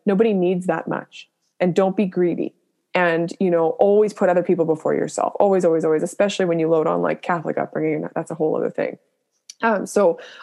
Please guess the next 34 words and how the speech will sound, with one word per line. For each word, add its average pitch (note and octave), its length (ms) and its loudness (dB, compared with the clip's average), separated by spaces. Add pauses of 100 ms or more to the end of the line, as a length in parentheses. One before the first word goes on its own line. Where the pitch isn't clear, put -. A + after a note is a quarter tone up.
I G#3 100 2
learned G3+ 460 2
that F#3+ 60 4
it, - 200 -2 (240)
it F#3 60 2
wasn't F#3 320 2
okay F3+ 300 0
to F3+ 80 4
want F3+ 520 2 (240)
a F3 60 4
lot D#3 340 0
because F#3 220 2
I F3 100 4
was F3 80 4
a F3 60 0
bad E3 240 0
person G3+ 360 0
if E3+ 120 0
I D#3+ 40 2
wanted D#3+ 280 0
a - 60 2
lot. - 280 0 (340)
But G#3 120 4
as G3+ 100 4
I F#3+ 80 2
said F3+ 200 0
previously, G#3+ 680 2 (320)
we G#3 460 4
are G3+ 560 2 (640)
machines G#3 560 2
of G3+ 80 4
expression F#3+ 560 -2
and F#3+ 140 2
expansion. F3 720 -2